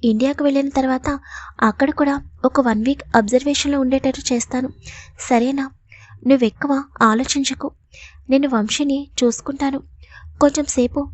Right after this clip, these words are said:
రెస్ట్ తీసుకోరా" అని విక్రమ్ అంటుంటే, "వద్దు విక్కీ, నేను కూడా ఇక్కడే ఉంటాను. ఒకవేళ అన్నయ్యకి మళ్ళీ స్పృహ వస్తే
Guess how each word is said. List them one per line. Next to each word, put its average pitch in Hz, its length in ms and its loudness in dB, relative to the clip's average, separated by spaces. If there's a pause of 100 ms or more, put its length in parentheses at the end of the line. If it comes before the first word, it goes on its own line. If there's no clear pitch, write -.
రెస్ట్ 220 280 2
తీసుకోరా" 277 460 -2
అని 269 220 -2 (160)
విక్రమ్ - 480 -2
అంటుంటే, 262 400 -2 (460)
"వద్దు 233 280 2
విక్కీ, 277 300 -4 (520)
నేను 240 240 2
కూడా 285 260 -2 (160)
ఇక్కడే 254 320 2
ఉంటాను. 269 380 -2 (560)
ఒకవేళ 254 360 2
అన్నయ్యకి 277 520 -2 (200)
మళ్ళీ 220 300 2
స్పృహ 277 300 -2
వస్తే 294 320 -4